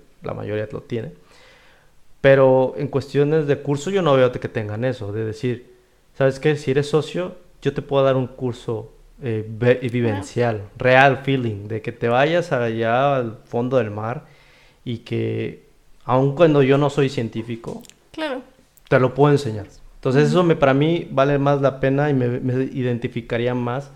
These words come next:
Speaker 1: con cualquier organización que realmente te diga, "¿Sabes qué? Yo amo tanto el mar como ustedes lo están platicando", y que se transmite su emoción, su amor hacia el mar, y que, pues, este curso me pueda ayudar. Entonces, es a lo que yo quiero llegar. O sea,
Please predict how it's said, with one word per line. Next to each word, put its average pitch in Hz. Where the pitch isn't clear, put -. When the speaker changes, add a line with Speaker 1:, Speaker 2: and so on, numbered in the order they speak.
Speaker 1:
con 131
cualquier 127
organización 131
que 131
realmente 127
te 131
diga, 127
"¿Sabes 139
qué? 147
Yo 139
amo 170
tanto 143
el 120
mar 117
como 120
ustedes 110
lo 110
están 113
platicando", 113
y 120
que 110
se 120
transmite 135
su 110
emoción, 117
su 110
amor 113
hacia 107
el 98
mar, 98
y 123
que, 123
pues, 123
este 139
curso 139
me 131
pueda 113
ayudar. 107
Entonces, 131
es 165
a 170
lo 151
que 135
yo 147
quiero 165
llegar. 165
O 127
sea, 127